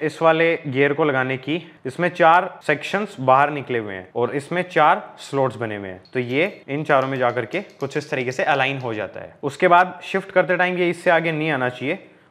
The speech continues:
उसके लिए यहाँ पर लगेगा एक वॉशर। वॉशर को लगाने का दूसरा रीज़न ये भी है कि ये जो गियर लगती है ये हमारी शाफ्ट है उसमें इंडिपेंडेंटली मूव करती है, शाफ्ट के साथ मूव नहीं करती है,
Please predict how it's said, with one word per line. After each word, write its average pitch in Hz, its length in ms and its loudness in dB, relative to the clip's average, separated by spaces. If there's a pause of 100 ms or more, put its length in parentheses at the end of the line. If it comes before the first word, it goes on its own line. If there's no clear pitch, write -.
उसके 156 280 -2
लिए 170 300 0 (540)
यहाँ 131 200 2
पर 147 120 -2
लगेगा 147 320 2
एक 131 220 -4
वॉशर। 120 420 0 (580)
वॉशर 151 320 0
को 196 100 2
लगाने 185 260 4
का 185 100 4
दूसरा 165 300 0
रीज़न 165 300 -2
ये 139 140 -2
भी 151 160 -4
है 156 160 0 (480)
कि 143 80 -4
ये 151 160 2
जो 190 120 0
गियर 170 220 4
लगती 147 300 0
है 196 160 0 (600)
ये 135 240 0
हमारी 156 320 2
शाफ्ट 135 340 2
है - 60 2
उसमें 196 420 -6
इंडिपेंडेंटली 170 720 0
मूव 160 200 -2
करती 110 340 -4
है, 92 240 -4
शाफ्ट - 400 2
के 185 80 0
साथ 165 420 4
मूव 165 140 -2
नहीं 135 200 -4
करती 101 320 -6
है, 87 140 -8